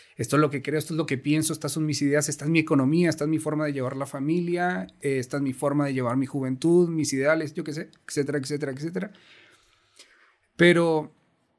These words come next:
pero, pero lue-, cuesta luego moverte, ¿no? Cuesta, eh, a-, abordar otros asuntos, darle un giro a tu vida, ¿no? De hecho,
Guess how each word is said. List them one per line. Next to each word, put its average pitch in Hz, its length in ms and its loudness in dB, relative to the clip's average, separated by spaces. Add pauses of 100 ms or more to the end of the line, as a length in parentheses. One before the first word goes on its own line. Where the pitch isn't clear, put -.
(420)
pero, 147 480 6
pero 147 220 2
lue-, 151 280 0 (140)
cuesta 147 400 2
luego 135 220 -2
moverte, 131 440 -2
¿no? 147 160 0
Cuesta, 143 720 0
eh, 131 80 -10
a-, 135 240 -6
abordar 143 460 2
otros 156 240 -2
asuntos, 139 580 -2
darle 151 340 2
un 160 160 0
giro 165 320 0
a 127 80 2
tu 123 120 -6
vida, 107 260 -8
¿no? 131 240 -12
De 120 100 -8
hecho, 135 320 -4